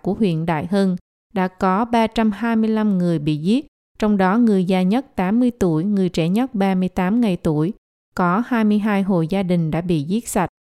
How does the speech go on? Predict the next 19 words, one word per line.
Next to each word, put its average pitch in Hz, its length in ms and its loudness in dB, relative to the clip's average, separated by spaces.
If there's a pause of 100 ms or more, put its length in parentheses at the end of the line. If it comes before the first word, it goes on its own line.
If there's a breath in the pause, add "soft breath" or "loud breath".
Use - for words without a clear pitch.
(160)
Phương 220 160 4
thức 269 220 2
giết 294 180 -2
người 185 380 2
gồm 175 280 2
dùng 180 260 2
gậy 175 220 0
đánh 185 200 2
chết, 285 360 2
dùng 190 400 2
dao 202 260 2
chém 208 280 2
chết, 269 340 2 (340)
bị 190 220 4
thít - 260 -4
cổ 175 240 2
bằng 196 280 0
dây 214 140 0
thừng, 190 360 0